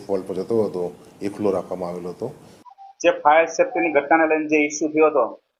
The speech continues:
Speaker 2: ફાયર સેફટી તો નિયમ પ્રમાણે લગાડવું પડે, એમાં કોઈ, અમારે કોઈ નિયમમાં કંઈ વાંધો ન હતો, એનાનો બોન્ડ પણ આપી દીધો અને સીલ પણ ખુલ્લી ગયા. પણ જે ફાયર ઓફિસર દ્વારા ખોટી ફરિયાદ દાખલ કરવામાં આવી, ખોટી ફરિયાદ એટલે સો ટકા ખોટી એટલા માટે કહું છું કે જે વ્યક્તિ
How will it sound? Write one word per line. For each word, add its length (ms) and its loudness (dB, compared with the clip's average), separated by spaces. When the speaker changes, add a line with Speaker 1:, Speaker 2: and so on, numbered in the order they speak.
Speaker 2:
ફાયર 200 6
સેફટી 300 -2
તો 100 2
નિયમ 260 2
પ્રમાણે 260 4
લગાડવું 240 2
પડે, 160 4
એમાં 120 2
કોઈ, 140 4
અમારે 220 2
કોઈ 160 -4
નિયમમાં 300 0
કંઈ 80 0
વાંધો 420 2
ન 60 4
હતો, 280 6
એનાનો 200 2
બોન્ડ 240 4
પણ 140 4
આપી 100 2
દીધો 160 -2
અને 160 0
સીલ 220 -2
પણ 100 0
ખુલ્લી 240 -8
ગયા. 140 -6
પણ 140 2
જે 80 6
ફાયર 320 4
ઓફિસર 300 4
દ્વારા 500 6
ખોટી 260 4
ફરિયાદ 280 4
દાખલ 180 6
કરવામાં 400 6
આવી, 200 4
ખોટી 240 2
ફરિયાદ 260 4
એટલે 120 2
સો 220 4
ટકા 160 2
ખોટી 220 0
એટલા 200 4
માટે 140 2
કહું 160 0
છું 160 -4
કે 140 0
જે 160 6
વ્યક્તિ 600 2